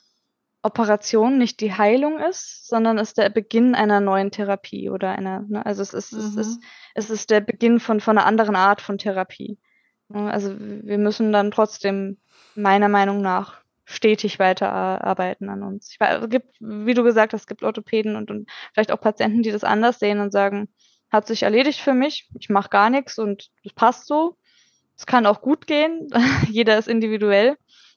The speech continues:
Speaker 1: in seinem Körper und, und selber verantwortlich. Ich fühle mich so, als ob ich definitiv dafür arbeiten muss, dass das gesund bleibt,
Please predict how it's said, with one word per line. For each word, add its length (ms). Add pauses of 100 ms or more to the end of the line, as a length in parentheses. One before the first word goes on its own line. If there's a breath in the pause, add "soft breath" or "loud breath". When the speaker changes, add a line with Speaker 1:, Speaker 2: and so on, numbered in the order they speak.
(100)
Speaker 1:
in 140
seinem 240
Körper 520
und, 240
und 140
selber 240
verantwortlich. 800
Ich 180
fühle 200
mich 240
so, 80
als 180
ob 140
ich 180 (500 loud breath)
definitiv 680
dafür 480
arbeiten 340
muss, 220
dass 180
das 220
gesund 420
bleibt, 540